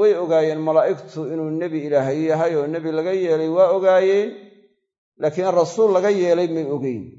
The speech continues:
Marka risaaladii bay weydiinayaan rasuul in laga yeelay iyo in kale. Wejigaa culamada qaar baa maray, laakiin wejigaasi arjax ma aha. Wejiga arjaxay waxay tahay in la yidhaahdo, miyaa loo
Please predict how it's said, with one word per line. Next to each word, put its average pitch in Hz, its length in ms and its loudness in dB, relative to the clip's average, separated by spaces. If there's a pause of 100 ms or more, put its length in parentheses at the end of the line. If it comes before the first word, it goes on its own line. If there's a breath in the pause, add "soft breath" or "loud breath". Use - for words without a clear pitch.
(1120)
Marka 156 220 0
risaaladii 175 600 2
bay 170 100 -2
weydiinayaan 151 680 -2
rasuul 143 340 -4
in 156 80 -6
laga 147 180 0
yeelay 131 300 -2
iyo 110 100 -8
in 104 100 -14
kale. - 220 -20 (880)
Wejigaa 175 380 0
culamada 160 320 0
qaar 123 200 0
baa 107 120 -4
maray, 98 320 -12 (960)
laakiin 151 220 -8
wejigaasi 165 440 -4
arjax 156 380 0
ma 131 140 -4
aha. 85 220 -16 (1000)
Wejiga 170 380 -4
arjaxay 190 520 4
waxay 196 320 2
tahay 175 360 4
in 175 80 -4
la 165 60 0
yidhaahdo, 160 480 2 (880)
miyaa 185 320 4
loo 190 320 4